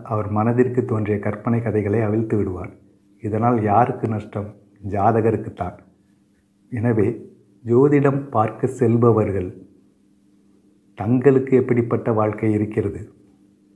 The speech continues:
தங்கள் குடும்ப வாழ்க்கை, குடும்பத்தில் மூலம் நடைபெறும் வாழ்க்கை,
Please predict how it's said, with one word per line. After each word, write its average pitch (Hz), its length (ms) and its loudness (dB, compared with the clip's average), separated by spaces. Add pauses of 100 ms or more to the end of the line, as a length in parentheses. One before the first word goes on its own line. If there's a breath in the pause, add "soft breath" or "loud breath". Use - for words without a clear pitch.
(720)
தங்கள் 120 340 2
குடும்ப 135 420 4
வாழ்க்கை, 117 440 2 (340)
குடும்பத்தில் 131 920 0 (340)
மூலம் 120 360 2
நடைபெறும் 113 540 2
வாழ்க்கை, 104 340 -2